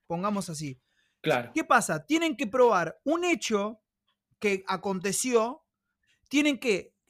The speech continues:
Speaker 1: a ese hecho juzgar a una persona o, digamos, declararla culpable o inocente,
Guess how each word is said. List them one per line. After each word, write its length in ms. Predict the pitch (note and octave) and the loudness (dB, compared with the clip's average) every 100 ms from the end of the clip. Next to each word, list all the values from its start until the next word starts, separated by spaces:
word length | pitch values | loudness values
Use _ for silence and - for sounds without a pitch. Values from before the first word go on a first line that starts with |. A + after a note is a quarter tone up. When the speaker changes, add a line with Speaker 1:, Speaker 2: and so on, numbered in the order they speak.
| - | -8
Speaker 1:
a 120 | - A#3 | -2 0
ese 300 | D#4 E4+ E4+ | 2 0 0
hecho 480 | F#4+ F#4 F4+ - _ | 0 2 2 -2 _
juzgar 480 | - - A3+ F#3 F#4 | -12 -6 -2 4 4
a 40 | |
una 180 | F4 C4 | 4 0
persona 640 | A3 A3+ C#4 B3 A3 B3+ - _ | 0 0 0 0 0 -4 -10 _
o, 340 | - A3+ C#4 D#4 | -6 0 0 -2
digamos, 340 | F#3+ F#3+ F#3 E3 | -4 -4 -4 -4
declararla 540 | E3 F3+ G3 A3+ G#3 | -6 -4 -2 0 0
culpable 540 | - E3 - A3+ G3 E3+ | -2 -2 2 2 2 -2
o 220 | D#3 D3+ | -2 -4
inocente, 760 | D3+ E3+ - C4+ F#3 E3+ F3+ | -6 -6 -4 -4 -4 -8 -10